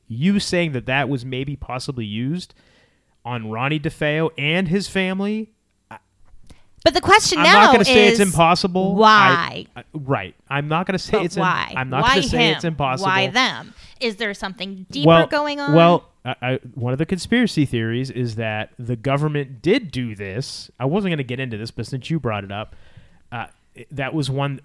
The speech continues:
Speaker 1: out there. I don't agree with it at all, but it was one that was out there, and it was because the family, allegedly the DeFeos, were involved in a lot of drug running, and they had some problems with the mafia and the mob.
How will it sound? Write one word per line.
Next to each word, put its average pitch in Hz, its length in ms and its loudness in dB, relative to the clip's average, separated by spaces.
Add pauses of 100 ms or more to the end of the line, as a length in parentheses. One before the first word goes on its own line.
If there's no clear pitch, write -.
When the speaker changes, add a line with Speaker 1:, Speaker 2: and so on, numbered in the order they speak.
(240)
Speaker 1:
out 147 320 4
there. 107 360 -8
I 117 100 -4
don't 143 180 -2
agree 135 320 2
with 143 160 2
it 147 80 2
at 135 80 -2
all, 107 160 0
but 117 160 -4
it 117 100 -6
was 101 320 -6
one 175 180 2
that 175 100 -2
was 170 180 0
out 123 280 -2
there, 120 300 -4
and 110 200 -8
it 110 100 -12
was 120 140 -6
because 117 680 -8 (340)
the 107 140 -8
family, 143 640 -2
allegedly 131 800 0
the 113 120 -4
DeFeos, 110 1000 -4 (160)
were 123 120 -10
involved 110 440 -6
in 110 80 -6
a 107 60 -8
lot 98 220 -6
of 98 120 -12
drug 131 280 -2
running, 101 460 -8
and 110 300 -12
they 107 220 -6
had 117 420 -8
some 117 160 -12
problems 107 420 -10
with 98 220 -12
the 127 80 -10
mafia 127 640 -6
and 110 140 -16
the 113 40 -14
mob. 120 480 -6